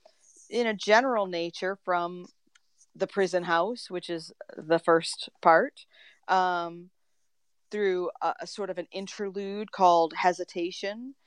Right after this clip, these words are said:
and then, uh, to a third part, which he titles The Escape. So th-, just those titles of the parts gives you a sense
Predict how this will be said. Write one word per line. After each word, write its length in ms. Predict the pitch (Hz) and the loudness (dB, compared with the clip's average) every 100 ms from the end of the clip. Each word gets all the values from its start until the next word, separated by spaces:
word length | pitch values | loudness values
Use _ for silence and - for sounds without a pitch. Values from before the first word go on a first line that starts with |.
| _ _ - | _ _ -2
and 360 | 196 185 185 170 | 0 0 -2 -4
then, 520 | 185 180 180 180 180 - | -2 -2 -4 -8 -12 -8
uh, 380 | 180 180 175 175 - - | -6 -4 -4 -8 -12 -6
to 320 | 190 180 175 - | -4 -4 -2 -4
a 80 | 180 | -4
third 400 | - 180 185 - | -4 -6 -6 -8
part, 300 | - 180 180 - | -4 -2 -2 -6
which 220 | 185 - | -10 -8
he 160 | 190 | -12
titles 520 | 180 - 180 175 180 - | -2 0 2 2 -2 -2
The 100 | 180 | -2
Escape. 560 | 185 - 277 196 - - | -2 -2 0 0 -4 -2
So 160 | 214 | 0
th-, 140 | 196 190 | 0 0
just 180 | 214 220 | -2 -2
those 220 | 220 202 | -2 -2
titles 420 | - - 196 202 196 | -4 -2 0 -2 -6
of 80 | |
the 80 | 196 | -8
parts 400 | - 202 196 - 208 | -4 -4 -4 -10 0
gives 260 | 208 175 | 0 2
you 200 | 190 180 - _ _ _ _ _ - | -2 -4 -6 _ _ _ _ _ -2
a 80 | 185 | -2
sense 640 | - - 214 185 - | 0 2 4 2 -6